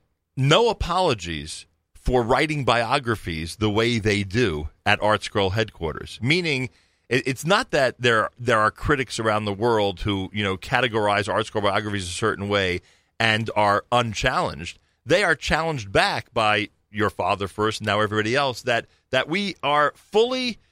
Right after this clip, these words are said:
we, we have, we have full disclosure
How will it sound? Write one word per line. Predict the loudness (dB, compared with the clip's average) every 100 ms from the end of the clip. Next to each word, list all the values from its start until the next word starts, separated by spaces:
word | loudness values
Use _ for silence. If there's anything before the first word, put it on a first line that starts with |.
| _ -2
we, | 0
we | 2 2
have, | 2 -2 -4
we | -2 0
have | 0
full | 2 0 2
disclosure | -2 -4 0 2 2 -2 -6